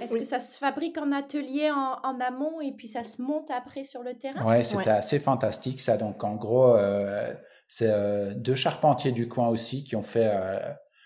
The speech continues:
Speaker 3: beaucoup de maisons en bois sur la commune. Et, euh, donc ils, ils ont commencé, euh, à, à la préparer dans leurs ateliers. Ils avaient tout monté, ils ont tout vérifié au sol.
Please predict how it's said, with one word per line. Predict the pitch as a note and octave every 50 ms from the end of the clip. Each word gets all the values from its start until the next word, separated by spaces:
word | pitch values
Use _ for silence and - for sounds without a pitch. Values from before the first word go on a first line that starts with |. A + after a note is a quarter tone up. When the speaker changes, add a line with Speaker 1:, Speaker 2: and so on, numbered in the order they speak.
| _ _ -
Speaker 3:
beaucoup | A#2 B2 C3 C3 - E3+
de | D#3
maisons | D#3+ D#3 D3 B2 D3 C#3+
en | C3+ B2+ B2
bois | B2 B2+ C#3 C#3+
sur | C#3+ - C3
la | A#2+ A2+
commune. | A2+ - A2 - A2+ B2+ D3 F3 G#3 A3 - - - _ _ _ _ _ _ _ _ _ _ _ _ -
Et, | B2+ A#2 A2+
euh, | G#2+ G2+ G2 G2+ G2+ G2+ G#2 G#2+ G#2 - - - - - - _ _ _ _ _ _ _ -
donc | A#2 A2+ - - -
ils, | A#2+ A2+ - -
ils | C#3 B2 B2+
ont | B2
commencé, | - C3 B2+ B2 A#2+ A#2 - C#3+ C#3 C#3+ C#3+ C#3
euh, | C3+ B2+ A#2 A2+ G#2+ G#2 G#2 G#2 G#2+ G#2+ A2+ A2+ -
à, | A#2 A2 G2+ G2+ G#2+ - A2
à | G#2+
la | G#2 G2+
préparer | - - B2 A2 - B2 A#2+ A2+ A#2+ B2+ C3+ C#3+ C#3+ D3+ C#3+
dans | A2 B2 A#2+
leurs | B2+ B2 A2+ G#2 A2+
ateliers. | A2 G#2 - A#2+ A2+ A#2 B2+ D3
Ils | D3 B2+ A#2
avaient | A2+ A#2 A2+
tout | - - D#3
monté, | D3 C3+ C3 B2+ B2+ D3 D3 D#3
ils | D#3 C3 A#2
ont | A2 G#2
tout | - - - D#3
vérifié | C#3+ D3 C3 A#2 B2+ B2+ - - C#3 C3+ B2+
au | B2+ A#2
sol. | - - - C3 B2+ C#3+ D#3+ G3 G3+